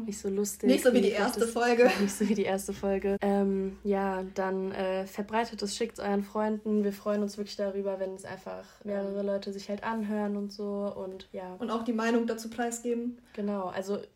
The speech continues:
Speaker 1: schreibt uns gerne, wir möchten gerne konstruktive Kritik. Wir wollen natürlich auch wissen, ob das für euch sinnvoll ist, was wir hier sagen oder ob das gar nicht eurer Meinung entspricht, aber ja, seid nett.
Speaker 2: Es ist halt auch,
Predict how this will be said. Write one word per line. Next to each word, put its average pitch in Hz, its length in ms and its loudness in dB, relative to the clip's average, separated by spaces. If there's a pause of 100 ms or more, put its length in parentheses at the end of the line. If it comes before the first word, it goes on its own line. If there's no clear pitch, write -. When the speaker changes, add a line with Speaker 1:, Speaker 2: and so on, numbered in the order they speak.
Speaker 1:
schreibt 269 300 -4
uns 247 120 -6
gerne, 254 320 -2
wir 208 180 -2
möchten 214 380 -4
gerne 185 200 -6
konstruktive 190 640 -10
Kritik. 226 360 -10
Wir 190 100 -6
wollen 190 160 -6
natürlich 196 340 -8
auch 190 100 -10
wissen, 214 260 -6
ob 196 180 -10
das 190 240 -10
für 208 100 -8
euch 202 140 -4
sinnvoll 202 340 -2
ist, 196 180 -8
was 190 160 -10
wir 196 80 -4
hier 190 160 -6
sagen 185 300 -4
oder 180 200 -8
ob - 120 -16
das - 460 -14 (120)
gar 196 180 -6
nicht 196 180 -4
eurer 196 160 -6
Meinung 202 300 0
entspricht, 185 580 -8
aber 180 420 -6 (180)
ja, 151 200 -12 (240)
seid 190 300 -4
nett. 208 200 0
Speaker 2:
Es 226 100 -2
ist 247 140 -2
halt 247 200 4
auch, 226 200 -4